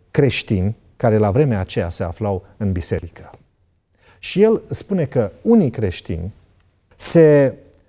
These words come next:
fereau de lucrurile jertfite idolilor și nu cumpărau de la piață carne care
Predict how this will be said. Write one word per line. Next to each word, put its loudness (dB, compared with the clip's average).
fereau 4
de 4
lucrurile 4
jertfite 2
idolilor 0
și 4
nu 6
cumpărau 2
de 0
la 0
piață -2
carne 2
care 0